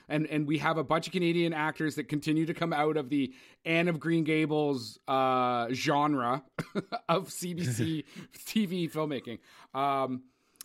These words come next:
Speaker 1: actually, so, interesting sidebar. So, uh, beca-, I'm guessing because of her work with, on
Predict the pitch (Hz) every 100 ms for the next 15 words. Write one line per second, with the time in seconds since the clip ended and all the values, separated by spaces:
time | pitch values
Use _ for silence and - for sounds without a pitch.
0 | _ - 196 196 170 196 196 - 156 190
1 | 170 180 165 151 151 135 - 160 143 135
2 | - - - _ 156 165 170 160 - 175
3 | 160 143 190 254 349 320 277 254 - 170
4 | 180 196 185 160 147 147 - 143 139 -
5 | _ - 131 135 135